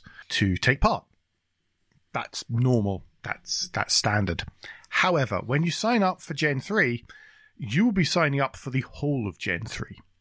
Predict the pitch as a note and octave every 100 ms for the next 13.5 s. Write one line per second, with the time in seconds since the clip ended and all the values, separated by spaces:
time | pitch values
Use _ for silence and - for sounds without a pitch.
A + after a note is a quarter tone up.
0 | _ - - - - - _ C3+ B2+ B2
1 | A#2+ B2 A#2 - F3+ F#3 F3+ F3 D#3+ D3+
2 | C#3 C3 - B2+ A#2+ A2+ B2+ B2+ B2+ B2+
3 | B2 B2 G2 A2 - D3+ A#2+ - C#3 A#2+
4 | A#2 A#2 A#2 A2 G#2+ A2 - A#2 G2 G2
5 | - A3+ C4+ F#3 D3+ C#3+ C#3 - C3+ C#3+
6 | C3+ B2+ - - - A2 C#3 C#3 C3+ C#3
7 | A2 A#2 G3+ D3+ - - - C#4 C4+ F3+
8 | - G#3+ B2+ A2 C#3+ - - B2 A#2+ G3
9 | D3+ C3+ C3 E3 C#3+ B2 B2+ F3 A#2+ A#2
10 | A#2 - - - - _ _ _ - C3+
11 | A#2+ A2+ A#2+ - B2 A2+ B2 A#2 G#2 A2
12 | A2+ G#2 G2 G#2 G2+ G#2 G2+ G2 F#2+ F#2+
13 | - G2 F#2 F2 F2